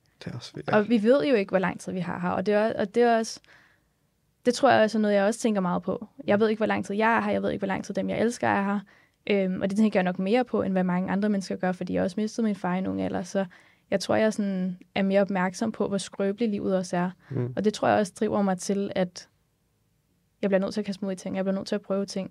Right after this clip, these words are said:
Speaker 2: fordi det er nu, jeg har livet, og
Speaker 1: Ja.
Speaker 2: vi har kun et liv. Og når man ligger på sit dødsleje, så kan det bare være så lige meget med, hvad alle andre mennesker har tænkt og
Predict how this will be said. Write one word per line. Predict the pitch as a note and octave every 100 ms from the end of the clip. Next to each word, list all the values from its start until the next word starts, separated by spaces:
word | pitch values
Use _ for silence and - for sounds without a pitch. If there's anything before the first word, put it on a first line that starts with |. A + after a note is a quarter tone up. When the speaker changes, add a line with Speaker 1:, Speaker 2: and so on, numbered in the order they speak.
| -
Speaker 2:
fordi | - G3 F#3+ - _ _ _ _ _ _ -
det |
er | G3+
nu, | G3+
jeg | F#3+
har | F#3
livet, | F#3+ - F#3+ -
og | -
Speaker 1:
Ja. | B2+
Speaker 2:
vi |
har | G3 C#4+
kun | - G3
et | F3+
liv. | F3 E3 _ _ _ _ _ _ _ _
Og | -
når | G3+
man | G3
ligger | G3 G#3+ C#4 C4+
på | - A3 G#3
sit | - G#3+
dødsleje, | A3 A3+ A3+ G3 F#3+ G3 - - _
så | - A#3+ - - _ _
kan | - G#3+
det | G#3
bare | G#3+ A3+ A#3+
være | A#3 B3 C#4 -
så | - C4+
lige | C4 C4+
meget | A#3 G3+ A#3 C4+
med, | A#3+ A#3 B3+
hvad | A#3+ A3+ A3
alle | A3+ C#4
andre | - A3 B3
mennesker | A3 A3 -
har | A3
tænkt | G#3+ - A#3 - -
og | G#3+ G#3+ G#3+